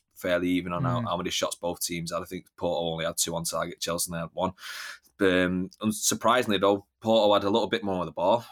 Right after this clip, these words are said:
Speaker 1: Um, but they just, they couldn't get the job done on the night. Obviously, Tuchel's got his, um, his team set up in the first leg to do,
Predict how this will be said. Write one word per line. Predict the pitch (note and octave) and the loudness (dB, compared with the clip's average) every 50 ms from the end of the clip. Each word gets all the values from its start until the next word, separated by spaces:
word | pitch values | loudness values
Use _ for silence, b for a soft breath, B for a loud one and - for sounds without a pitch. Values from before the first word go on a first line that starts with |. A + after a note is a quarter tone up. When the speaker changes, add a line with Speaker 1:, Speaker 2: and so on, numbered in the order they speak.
| B B B _ _ _ F#2 | B B B _ _ _ -10
Speaker 1:
Um, | F2 F2+ F2+ F2+ F2+ F#2 F#2 F2 E2+ - _ _ | -8 -6 -6 -6 -4 -6 -6 -8 -10 -14 _ _
but | - G2 - | -10 -10 -8
they | F#2 F2+ | -8 -8
just, | - G2+ - - - - _ - - - | -6 -4 -4 -4 -6 -8 _ -20 -12 -6
they | G2 G2 | -4 -4
couldn't | - - G2+ F#2 | -2 -2 -4 -2
get | F#2+ F#2+ - | -4 -4 -4
the | F#2+ | -2
job | F#2 G2 F#2 - | 0 0 -2 -2
done | - G2+ G2+ | -2 -4 -2
on | G2 G2+ | -2 0
the | G#2 | 0
night. | A2 A#2+ B2 A#2 F2+ | 2 2 2 2 2
Obviously, | G#2 G2+ G#2 - - G2+ G2 B B B B B B B B - | 2 2 2 0 0 0 -2 B B B B B B B B -2
Tuchel's | - - G#2+ F#2+ - - G2+ G#2 G#2 G2+ F#2+ - - - - - - - _ - | 2 2 4 2 4 2 4 4 4 4 2 0 0 -2 -4 -8 -18 -20 _ -2
got | G2+ E2+ - | -2 0 2
his, | F#2+ F#2+ F#2 F2+ | 2 0 0 0
um, | F#2 F#2 F#2 F2+ F2+ | 0 0 0 0 -2
his | F#2 F#2+ - | -4 -6 -4
team | - G2 G2 F#2 | -4 -2 -2 -2
set | - - - | -2 -4 -4
up | - - - | -6 -6 -6
in | F2+ | -8
the | E2+ | -8
first | - - F#2+ F#2 F2+ - | -4 -2 -2 -2 -2 -2
leg | F#2+ F#2 - | -4 -6 -6
to | - F#2 | -6 -6
do, | E2+ F#2+ F2 | -4 -4 -6